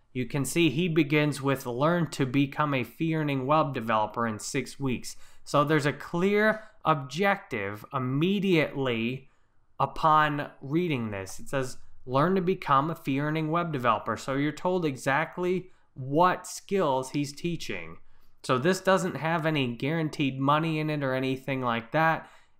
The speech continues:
It doesn't have much in the way of numbers until you get down here where he says how he made ten thousand dollars while learning the code.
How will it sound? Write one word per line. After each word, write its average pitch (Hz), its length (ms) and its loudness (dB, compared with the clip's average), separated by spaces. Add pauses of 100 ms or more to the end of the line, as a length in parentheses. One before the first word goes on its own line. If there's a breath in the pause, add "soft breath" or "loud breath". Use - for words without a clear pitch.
(120)
It 131 160 -6
doesn't 143 360 0
have 143 420 2 (220 soft breath)
much 160 400 0
in 156 120 -2
the 143 80 -2
way 135 180 2
of 127 140 0
numbers 156 520 2
until 135 320 -2
you 139 140 4
get 135 220 0
down 127 260 0
here 170 260 -2
where 123 160 -2
he 127 120 0
says 123 420 -2 (320 soft breath)
how 135 380 2
he 143 180 -6
made 131 300 -4
ten 139 240 -4
thousand 127 360 0
dollars 131 400 2
while 117 220 0
learning 117 320 -2
the 110 80 -6
code. 98 420 -2